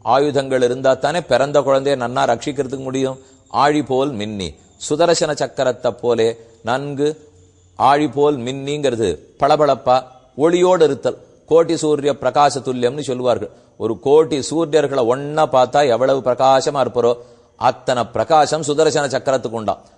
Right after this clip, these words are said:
ஆழி போல் மின்னி வலம்புரி போல் நின்னதிர்ந்து, அப்ப மின்னலை போல் சுதர்சனம், இடி இடிக்கிறா போலே வலம்புரி சங்கம் பாஞ்சஜன்யம் சகோஷோ தார்த்தராஷ்டிராணாம் ஹிருதயானி வியதாரயத். மகாபாரத யுத்தம் கிளம்ப போறது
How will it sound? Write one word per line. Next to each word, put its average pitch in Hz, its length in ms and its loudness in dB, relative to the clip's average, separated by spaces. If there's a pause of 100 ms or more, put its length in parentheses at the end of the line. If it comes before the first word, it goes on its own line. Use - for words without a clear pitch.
(180)
ஆழி 123 280 0
போல் 107 280 -2
மின்னி 135 340 -8 (380)
வலம்புரி 143 600 2
போல் 160 280 4
நின்னதிர்ந்து, 123 640 -2 (380)
அப்ப 107 220 -4
மின்னலை 143 460 0
போல் 156 320 2 (280)
சுதர்சனம், 113 640 -4 (460)
இடி 151 280 0
இடிக்கிறா 147 500 0
போலே 151 320 2 (360)
வலம்புரி 143 520 0
சங்கம் 120 460 -4
பாஞ்சஜன்யம் 117 840 -6 (320)
சகோஷோ 143 560 0
தார்த்தராஷ்டிராணாம் 113 1160 0
ஹிருதயானி 110 540 0
வியதாரயத். 117 720 2 (400)
மகாபாரத 123 580 2
யுத்தம் 110 380 -6
கிளம்ப 110 320 -2
போறது 90 260 -4